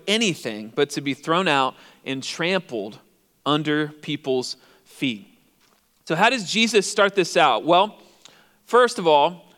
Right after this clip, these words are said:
there's about eleven different things we could say about salt this morning that flow out of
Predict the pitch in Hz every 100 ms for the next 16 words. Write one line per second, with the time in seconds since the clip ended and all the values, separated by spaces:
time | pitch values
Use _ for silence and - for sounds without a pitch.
0 | 175 220 226 220 190 165 170 202 240 247
1 | 214 170 208 208 170 - 190 170 156 165
2 | 165 156 170 160 151 139 - 185 160 -
3 | 147 - 143 135 131 135 - - 147 139
4 | - 175 175 147 156 160 151 139